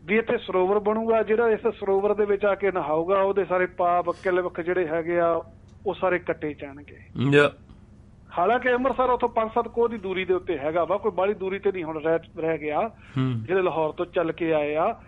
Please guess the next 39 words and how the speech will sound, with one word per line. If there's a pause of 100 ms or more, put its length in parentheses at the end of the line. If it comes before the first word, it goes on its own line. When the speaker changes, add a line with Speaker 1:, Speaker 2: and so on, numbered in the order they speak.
(160)
Speaker 2:
Yeah। (160)
Speaker 1:
ਔਰ (800)
ਸੰਤੋਖ
ਸਿੰਘ
ਕਹਿੰਦਾ
ਵੀ
ਇੱਥੇ
ਗੁਰੂ
ਹਰਗੋਬਿੰਦ
ਪਾਤਸ਼ਾਹ
ਨੇ
ਉਸ
ਚਿੱਕੜ
ਦੇ
ਵਿੱਚ,
ਉਹ
ਗਾਰੇ
ਵਾਲੇ
ਜਿੱਥੇ (220)
ਮੱਝਾਂ
ਲਿਟਦੀਆਂ
ਪਈਆਂ
ਸੀ
ਨਾ,
Speaker 2:
ਹੂੰ। (140)
Speaker 1:
ਜਿਹੜਾ
ਉਹ (720)
ਚੰਗੀ
ਤਰ੍ਹਾਂ
ਗਾਰਾ
ਕੀਤਾ,
ਉਹਦੇ
ਵਿੱਚ
ਗੁਰੂ
ਹਰਗੋਬਿੰਦ
ਜੀ
ਨੇ
ਇਸ਼ਨਾਨ
ਕੀਤਾ।